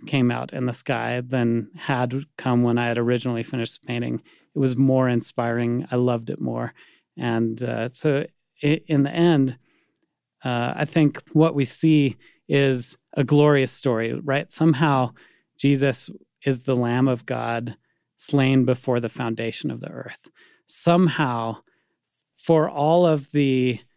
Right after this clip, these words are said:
devastation, there is a glory of redemption, that the, the threads of that go on into restoration in eternity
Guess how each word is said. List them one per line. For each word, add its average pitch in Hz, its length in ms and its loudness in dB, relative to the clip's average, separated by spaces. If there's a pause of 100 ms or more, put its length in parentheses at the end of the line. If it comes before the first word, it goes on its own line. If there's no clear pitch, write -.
(260)
devastation, 139 1000 -2 (960)
there 147 220 4
is 131 120 0
a 135 80 0
glory 139 600 4
of 127 160 -2
redemption, 131 840 0 (680)
that 143 340 0
the, 143 320 2
the 135 180 -4
threads 160 480 2
of 127 200 0
that 127 360 -2 (480)
go 143 220 4
on 131 500 2
into 143 800 2
restoration 139 920 0
in 135 220 0
eternity 135 800 -2